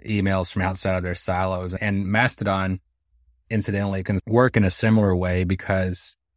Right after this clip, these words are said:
a ma-, one Mastodon instance can choose to defederate another one. So basically,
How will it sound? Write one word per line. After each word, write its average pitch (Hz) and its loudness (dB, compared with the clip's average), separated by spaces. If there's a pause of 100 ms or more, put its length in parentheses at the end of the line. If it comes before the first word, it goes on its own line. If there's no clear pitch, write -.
(200)
a 101 -6
ma-, 104 2 (160)
one 123 4
Mastodon 101 2
instance 92 -4
can 95 -4
choose 92 -4
to 95 -6
defederate 92 -2
another 92 -4
one. 95 -4 (340)
So - -4
basically, 92 -2